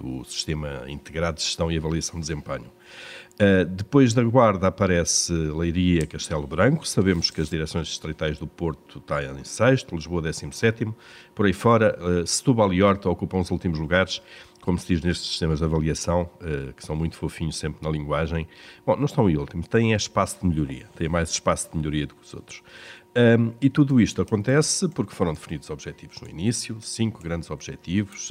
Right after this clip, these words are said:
desde facilitar o cumprimento voluntário até, eh, reduzir os tempos de resposta aos cidadãos e empresas,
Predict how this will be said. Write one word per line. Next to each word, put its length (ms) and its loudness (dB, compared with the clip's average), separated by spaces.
desde 240 -10
facilitar 580 -6
o 60 -8
cumprimento 460 -6
voluntário 580 -4
até, 560 -12
eh, 380 -2
reduzir 320 0
os 140 -4
tempos 280 -2
de 80 -16
resposta 400 -2
aos 80 -4
cidadãos 480 -2
e 60 -2
empresas, 720 0